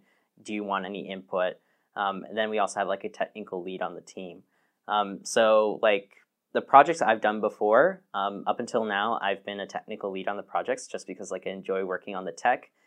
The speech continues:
More importantly, I enjoy teaching our members who are, like, completely new to web development, like, how does this sort of thing work in general?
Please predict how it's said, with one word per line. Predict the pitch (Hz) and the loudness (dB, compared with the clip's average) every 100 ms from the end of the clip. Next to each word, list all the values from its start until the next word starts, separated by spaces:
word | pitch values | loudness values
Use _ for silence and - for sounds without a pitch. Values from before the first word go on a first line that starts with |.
| _ - | _ 0
More | 123 | 4
importantly, | 131 127 127 113 117 | 4 4 2 2 0
I | 104 | 0
enjoy | 104 104 107 | 0 0 0
teaching | 104 117 117 113 | 0 -6 -2 2
our | 107 | 2
members | 98 92 98 117 127 127 - | 0 -6 -2 -2 -2 -6 -14
who | - 110 | -2 2
are, | 104 | 4
like, | 101 98 | 2 -2
completely | - 117 117 | -6 -4 -4
new | 107 104 110 | -6 -4 -4
to | 110 101 | -4 0
web | 101 101 | 0 0
development, | 113 113 110 - 110 90 101 | -2 -2 -2 -2 -10 -8 -4
like, | 98 - _ _ _ - | -4 -6 _ _ _ 2
how | 107 107 | 4 4
does | 107 - | 0 -4
this | 101 - - _ | -8 -8 -12 _
sort | - 123 107 | 0 2 2
of | - | 0
thing | - 110 101 95 | -2 -2 -2 0
work | 107 147 160 - | 6 6 4 -10
in | 117 104 | -6 -2
general? | 101 139 202 | -2 0 -4